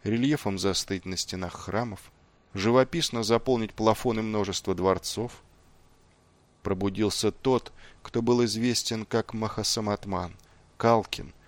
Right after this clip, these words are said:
Манджушри, Сиддхартха, Тадхагата, Победоносный, Майтрея, Просветленный, Будда и Сэм. Слева от него была богиня ночи,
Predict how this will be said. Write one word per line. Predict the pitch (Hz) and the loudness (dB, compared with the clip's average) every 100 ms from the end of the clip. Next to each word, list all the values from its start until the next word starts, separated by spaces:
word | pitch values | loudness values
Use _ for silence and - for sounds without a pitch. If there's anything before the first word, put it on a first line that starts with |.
| - - | -20 -10
Манджушри, | 120 123 117 110 127 - - 104 _ - _ | 0 0 2 0 0 -2 -10 -14 _ -20 _
Сиддхартха, | - - 117 - 120 117 - - - - - - _ | -6 -4 -4 -4 0 0 0 -10 -14 -16 -20 -20 _
Тадхагата, | - 107 - 110 110 113 113 - 85 - - _ - | 2 2 4 2 4 6 6 4 -10 -12 -20 _ 4
Победоносный, | 107 104 110 117 127 117 - 82 80 | 4 6 4 4 2 -2 -2 -4 -6
Майтрея, | 98 110 110 - 139 131 107 78 - - - _ - | 0 2 2 2 4 4 4 0 -4 -10 -20 _ 0
Просветленный, | 98 95 - 101 - 113 135 135 104 87 73 - - - | 2 2 0 -2 -2 2 2 2 -2 -8 -12 -20 -20 -12
Будда | 98 110 117 101 107 90 90 _ _ - | -4 -2 -2 -2 -2 -2 -6 _ _ -12
и | 104 | -4
Сэм. | - - 87 - - _ _ _ _ _ _ _ _ _ _ - | -2 -2 -6 -10 -20 _ _ _ _ _ _ _ _ _ _ -10
Слева | - 95 95 90 92 | -8 -2 2 2 2
от | 90 | 0
него | 98 95 92 | -2 -2 0
была | 95 92 | 0 0
богиня | 92 95 95 95 | 0 -2 -2 -4
ночи, | 95 110 - - | -4 -6 -8 -12